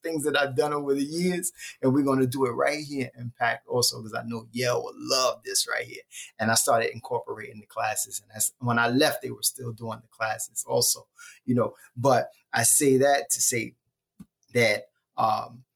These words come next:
being inside of the different facilities, I started to learn a lot, you know, how to act and how to politic, how to help others, how to actually counsel other people who are incarcerated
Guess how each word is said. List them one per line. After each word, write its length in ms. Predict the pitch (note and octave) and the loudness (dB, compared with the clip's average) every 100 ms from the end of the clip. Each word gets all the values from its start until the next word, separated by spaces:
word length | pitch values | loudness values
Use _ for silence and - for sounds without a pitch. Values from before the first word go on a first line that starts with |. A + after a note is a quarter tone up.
| - B2 | -8 0
being 300 | D3+ F#3 E3+ | 4 6 4
inside 540 | C3 - C#3+ C#3 C#3 | 4 4 4 2 2
of 100 | A#2+ | 0
the 80 | A2+ | -2
different 420 | A2 A#2+ A#2+ - | -6 -6 -6 -4
facilities, 920 | - - A#2 G2+ - _ - - - - _ _ _ _ _ _ A#2 | 0 2 0 -4 -12 _ -6 -2 -2 -6 _ _ _ _ _ _ -2
I 60 | |
started 400 | - C#3 C3 B2+ | 0 4 2 2
to 100 | - | -2
learn 480 | G#2+ A#2+ B2 A#2+ A2+ | -6 -4 -2 -2 -4
a 140 | A2 G2+ | -10 -14
lot, 400 | G#2+ G#2+ G#2+ _ _ _ _ _ _ _ - | -4 -4 -4 _ _ _ _ _ _ _ -4
you 80 | A#2 | -4
know, 300 | G#2+ G2+ _ | -4 -8 _
how 260 | - B2+ B2 | -4 0 0
to 260 | A#2+ - A#2+ | -2 -6 -4
act 320 | A#2 A2+ - | -2 -4 -8
and 200 | A#2 A2+ _ _ | -16 -18 _ _
how 220 | - C3 | -2 0
to 160 | B2 - | 0 -6
politic, 800 | - B2+ A#2+ - - G#2+ G#2+ _ _ _ - - | -6 -4 -4 -4 -8 -8 -20 _ _ _ -20 -6
how 240 | B2 B2 | 0 0
to 160 | - A2+ | -2 -6
help 320 | B2 C3 - | -6 -6 -6
others, 500 | A2+ A2 B2 _ - _ _ | -12 -14 -18 _ -18 _ _
how 220 | C#3 E3+ | 0 2
to 120 | - | 2
actually 460 | C#3+ C#3+ - A#2+ A2+ | 2 2 0 -6 -10
counsel 680 | - - C3 C3+ - - A#2+ _ - | -12 -4 -2 2 2 0 -6 _ -12
other 180 | A#2 A#2+ | -10 -10
people 400 | - A#2+ - A2+ | -10 -12 -10 -10
who 160 | A#2 | -8
are 60 | A2 | -8
incarcerated 800 | G#2+ A2+ B2 - A#2+ A#2+ - | -8 -6 -2 -2 -4 -20 -20